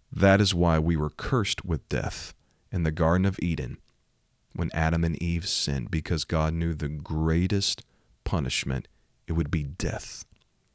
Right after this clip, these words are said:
And it's not just at death, leaving this life, leaving your family behind, leaving your world, leaving, uh, your, everything that you knew and everything that you experienced behind and going to eternity, but you would go downward in a horrible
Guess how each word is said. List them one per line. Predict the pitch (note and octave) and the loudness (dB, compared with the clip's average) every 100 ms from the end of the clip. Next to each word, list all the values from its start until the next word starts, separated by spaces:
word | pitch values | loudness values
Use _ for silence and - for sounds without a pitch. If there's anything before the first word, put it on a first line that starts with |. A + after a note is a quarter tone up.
| _ _ _ _ _ | _ _ _ _ _
And | F#2+ | 0
it's | E2+ - | 0 0
not | E2 G#2 C#2+ | 2 2 2
just | E2+ - | -2 -2
at | C#2 E2+ F2+ | -6 -6 0
death, | G2 D#2 - F2 | 0 0 -4 -2
leaving | E2+ D#2 D2+ | 0 0 -2
this | D2+ D#2+ | -2 0
life, | E2 D2+ - | 0 0 -2
leaving | E2+ E2 D2+ | -2 -2 -2
your | C#2 | -4
family | - E2+ D#2+ D2 | -2 0 0 0
behind, | C#2+ D2 C#2 | -2 -2 -2
leaving | D2+ E2 D#2+ | -2 -2 -2
your | D2 | -2
world, | D2+ E2+ E2 C#2+ | 0 2 2 0
leaving, | D#2 D#2 D#2 - - - - - - | 0 0 -2 -6 -18 -20 -20 -16 -12
uh, | - | -2
your, | G2 F#2 - | 2 2 4
everything | F#2+ F#2+ F#2 F2 | 2 2 2 2
that | D2+ | 0
you | D#2+ D#2+ | 0 0
knew | D#2+ E2+ G2 F#2 | 0 2 2 4
and | D2+ | 2
everything | E2 E2 - E2 | 2 2 0 -2
that | D2 | -2
you | B1 D2+ | -2 -2
experienced | - - G2 F#2+ E2 | -4 -2 0 0 0
behind | - D2 F2+ D#2 | -2 -2 0 0
and | D2 | 0
going | D#2 E2 E2+ | 0 0 0
to | D#2+ | 0
eternity, | D2+ - G2+ F2 D2+ D2 - - - _ - | -2 -2 -2 0 0 -4 -6 -18 -20 _ -14
but | - | -4
you | G2 | 0
would | E2+ D#2 | 2 2
go | E2+ | 0
downward | D2+ - F2 F2 E2+ D#2 C#2+ - | 2 2 4 4 2 2 0 -2
in | E2 | -2
a | C#2 | -2
horrible | - F2+ F2 F2+ F2+ F2 | -2 0 2 4 2 0